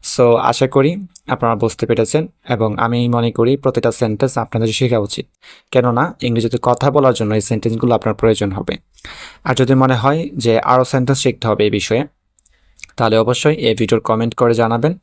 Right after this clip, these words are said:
ইনশাল্লাহ নেক্সট কোনো ভিডিওতে আমি, আহ, কমপক্ষে পঞ্চাশ থেকে ষাটটা ইংরেজি সেন্টেন্স আপনাকে তৈরি করে দেব, যেন আপনার সম্পূর্ণ, আহ, দো-, দোকানে গিয়ে একদম totally fluently কথা বলতে পারেন।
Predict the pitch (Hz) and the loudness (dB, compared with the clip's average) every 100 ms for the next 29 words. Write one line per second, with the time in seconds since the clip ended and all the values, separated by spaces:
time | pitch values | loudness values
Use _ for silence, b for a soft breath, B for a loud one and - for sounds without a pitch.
0 | - 113 - 107 123 156 123 - - 123 | -4 -4 0 0 0 0 -2 -2 0 0
1 | 113 107 - 107 113 120 - B B B | 0 0 0 0 -2 -4 -6 B B B
2 | - 107 110 120 113 127 127 135 139 143 | -2 -2 0 0 0 -2 0 0 0 -2
3 | - 143 147 147 - 127 127 - 131 123 | 0 0 0 -2 -2 -2 0 2 2 2
4 | 110 104 110 104 131 131 113 - 107 - | 0 0 -2 -2 -2 -2 -4 -4 -4 0
5 | 113 107 107 98 117 147 143 117 104 101 | -2 0 -2 0 0 0 0 0 -2 -2
6 | - 117 - 143 151 151 165 151 107 - | -4 -6 -2 0 0 0 2 2 0 -4
7 | - - - - - - 113 107 107 - | -12 -20 -18 -20 -20 -4 -2 0 0 -4
8 | _ - 117 113 117 117 117 110 113 107 | _ -2 -2 0 -2 -2 -2 0 2 2
9 | 107 - - 120 110 120 123 - 135 147 | 0 -6 -6 -4 -4 -12 -6 -2 0 0
10 | 139 135 131 110 104 107 123 127 117 123 | 0 0 0 0 0 -2 0 0 0 0
11 | 110 120 107 104 101 101 98 | 0 2 -2 -2 -2 0 -2